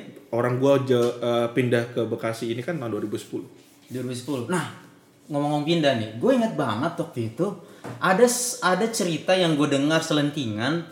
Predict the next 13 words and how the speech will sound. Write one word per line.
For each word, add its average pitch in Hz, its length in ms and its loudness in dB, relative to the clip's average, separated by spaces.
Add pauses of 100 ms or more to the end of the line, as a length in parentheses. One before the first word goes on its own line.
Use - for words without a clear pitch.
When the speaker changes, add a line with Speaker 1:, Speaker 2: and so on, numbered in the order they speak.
(440)
Speaker 2:
keluarga 156 460 8
lo 190 100 8
nih, 139 220 0
tentang 147 220 -2
keluarga 143 360 2
lo. 113 160 2 (1160)
Selentingannya 170 640 4
adalah 214 220 -2
katanya 208 340 -4
waktu 233 220 -4
itu 185 100 -10
kalian 240 240 -2
pernah 175 380 -2